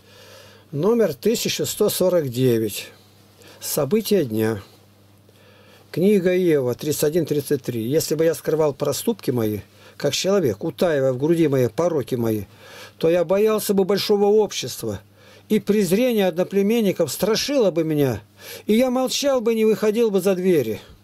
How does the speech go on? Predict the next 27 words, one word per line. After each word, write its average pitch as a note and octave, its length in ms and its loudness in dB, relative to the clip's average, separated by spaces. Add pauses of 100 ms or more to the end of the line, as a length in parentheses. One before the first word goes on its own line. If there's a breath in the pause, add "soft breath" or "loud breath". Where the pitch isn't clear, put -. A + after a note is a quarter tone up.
(880 loud breath)
За C#3 320 0
восьмое B2+ 720 -2 (300 loud breath)
февраля B2 680 -2
две C3 180 -6
тысячи F3+ 440 -4
девятнадцатого C#3 800 -2
года. A2 500 -4 (640 loud breath)
Ну, F#3 80 -2
это D3+ 160 -2
наше B2 180 -4
всегда C3 340 -2
объявление. E3 680 0 (1080 soft breath)
Прочитайте, C3 680 -4
тут A#2+ 260 -10
умерла A#2+ 540 -6 (240 loud breath)
сестра, D#3+ 600 -4 (440 soft breath)
четверо B2+ 460 -2
детей C3+ 300 0
остались, D3+ 600 -2
муж D3+ 240 -4
глухонемой. C3+ 680 -4 (380 loud breath)
И G#3 40 -6
вот G3 140 -2
как B2+ 160 -2
хоронят F3 540 -2
её, D3 100 0
всё. B2 280 -2